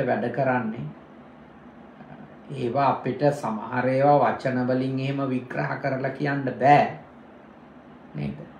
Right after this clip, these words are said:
ඒ හින්දා මා, මා ඔබට යෝජනා කරනවා. තාම මේ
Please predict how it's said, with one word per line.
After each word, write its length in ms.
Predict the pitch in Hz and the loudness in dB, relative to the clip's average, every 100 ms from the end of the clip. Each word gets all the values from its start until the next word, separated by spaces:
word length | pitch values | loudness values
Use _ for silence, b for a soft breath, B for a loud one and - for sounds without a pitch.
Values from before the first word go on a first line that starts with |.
| - - - - - - - - - - | -20 -20 -20 -20 -20 -20 -20 -20 -20 -16
ඒ 140 | 156 | -10
හින්දා 920 | 170 208 226 220 208 - 202 131 - - - - - - - - | -2 0 2 2 2 4 4 4 -4 -10 -18 -20 -20 -20 -20 -6
මා, 340 | 127 151 180 | 0 2 2
මා 280 | 151 147 - | 0 0 2
ඔබට 300 | 151 175 190 | 0 2 4
යෝජනා 600 | 214 151 160 226 233 254 | 4 4 2 2 4 4
කරනවා. 500 | 254 254 240 175 - - - - - | 6 6 6 2 -4 -12 -18 -20 -18
තාම 720 | - - 196 220 262 285 294 311 240 - - - - - - | -16 -14 -6 0 4 6 8 6 6 2 -6 -18 -20 -18 -8
මේ 960 | 143 62 64 69 69 - - - 64 | -6 -4 -4 -4 -4 -6 -6 -8 -10